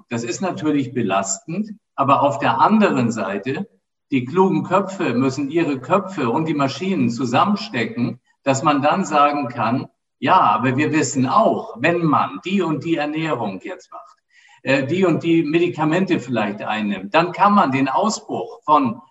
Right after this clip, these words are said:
fünfzehn Jahren auf zwanzig plus dreißig Jahre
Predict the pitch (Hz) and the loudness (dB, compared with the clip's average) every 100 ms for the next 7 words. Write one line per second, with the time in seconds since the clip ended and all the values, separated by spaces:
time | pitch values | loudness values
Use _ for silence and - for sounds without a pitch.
0 | _ 226 233 - - 131 117 120 135 156 | _ 4 4 4 0 2 4 4 4 2
1 | 143 151 165 - - _ _ 190 233 247 | 4 4 4 -2 -14 _ _ 2 2 2
2 | 139 120 147 151 - 170 208 208 165 123 | 0 -2 -2 -2 0 -2 -2 -2 -4 -2
3 | 123 117 110 98 - | 2 2 2 -4 -8